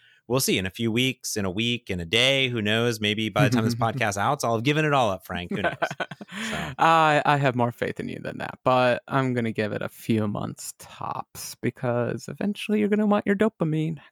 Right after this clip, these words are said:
Speaker 2: Gotta check out the Instagrams. Gotta make your social profile big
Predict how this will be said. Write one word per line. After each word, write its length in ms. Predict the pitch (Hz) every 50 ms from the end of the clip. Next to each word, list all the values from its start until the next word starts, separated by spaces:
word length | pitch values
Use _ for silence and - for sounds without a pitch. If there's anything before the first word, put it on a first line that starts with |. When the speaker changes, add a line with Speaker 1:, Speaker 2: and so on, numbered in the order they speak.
| _ _
Speaker 2:
Gotta 200 | - 170 170 170
check 240 | - - 180 - -
out 140 | 180 - -
the 80 | -
Instagrams. 1080 | - 180 180 - - - 156 139 139 139 139 139 139 139 139 143 151 - - - - - _ _ _
Gotta 420 | - 139 143 139 135 135 135 135 - _ _
make 240 | - 147 139 - -
your 140 | 139 135 135
social 420 | - - 143 139 - - - 139
profile 560 | - - - 160 147 - - 139 135 139 139
big 420 | 135 135 - 151 151 147 143 139